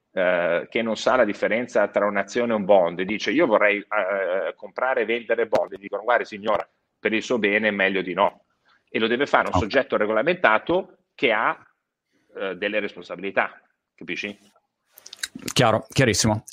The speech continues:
Speaker 2: Davide, eh, siamo arrivati in fondo, sei come sempre chiarissimo, ti, ti ringrazio. Dammi solo un commento su Draghi, che ho visto, ho seguito qua da U K,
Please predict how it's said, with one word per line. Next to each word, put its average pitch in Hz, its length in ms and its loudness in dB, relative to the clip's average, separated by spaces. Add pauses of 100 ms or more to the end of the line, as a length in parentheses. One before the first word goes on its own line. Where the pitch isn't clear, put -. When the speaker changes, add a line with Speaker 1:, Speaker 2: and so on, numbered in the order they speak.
Speaker 2:
Davide, 113 440 4
eh, 117 240 4
siamo 147 200 2
arrivati 160 200 2
in 165 60 4
fondo, 202 280 4
sei 113 360 4
come 120 180 2
sempre 135 460 2
chiarissimo, 117 580 2
ti, 104 440 4
ti 123 120 2
ringrazio. 117 720 4
Dammi 190 300 4
solo 285 180 4
un 240 60 6
commento 156 400 4
su 123 160 2
Draghi, 104 440 4
che - 140 2
ho 110 60 6
visto, 113 320 2
ho 110 100 6
seguito 127 460 4
qua 135 160 4
da 117 100 6
U 131 160 6
K, 120 260 2